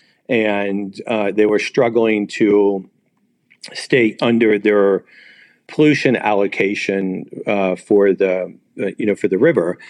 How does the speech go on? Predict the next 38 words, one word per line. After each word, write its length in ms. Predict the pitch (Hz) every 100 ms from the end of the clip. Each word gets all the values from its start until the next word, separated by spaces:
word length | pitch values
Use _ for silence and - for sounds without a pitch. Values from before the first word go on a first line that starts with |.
| - - _
And, 760 | - 127 123 120 117 113 113 113 _ - -
uh, 180 | 117
so 160 | 113 -
what 200 | 127 127
they 100 | 135
were 160 | 117 113
doing 720 | 104 165 180 120 104 104 98
is 200 | - 101
that 240 | - 110 -
they 100 | 110
were 160 | 107
buying 600 | 98 113 117 110 107 98 _ _ _ _ _ -
nutrient 760 | 131 147 160 - 135 110 92
credits 680 | - 113 98 85 - - - _
on 160 | - 104
a 80 | 92
nutrient 680 | 95 107 - 113 98 90 -
trading, 760 | - 107 104 98 92 90 92 _ _ _ _ _ - - -
you 180 | 107
know, 120 | 95 92
market. 560 | 104 143 139 - - - - - - -
And 640 | - 117 107 104 101 98 - _ _ -
es-, 200 | 117 -
essentially 640 | - 165 151 - 143 131
in 80 | 120
the 100 | 120
Chesapeake 600 | - 135 - - 131 -
Bay, 600 | 117 113 110 104 98 98
there 200 | - 101
is 120 | 104
a 80 | 98
large 500 | 92 104 113 110 -
Chesapeake 400 | - 107 - 107
Bay 200 | 104 98
cleanup 480 | 95 - 117 107 -
operation 580 | 98 - 95 95 - 95
going 320 | 95 92 92
on 360 | 98 95 95